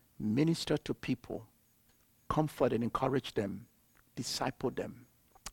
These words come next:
Let us pray. God, you came down to this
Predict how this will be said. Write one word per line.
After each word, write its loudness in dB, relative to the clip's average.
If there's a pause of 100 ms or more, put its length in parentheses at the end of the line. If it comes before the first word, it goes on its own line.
(300)
Let 4
us 2
pray. -6 (2000)
God, 10 (1900)
you -2
came 2
down 6
to -4
this 2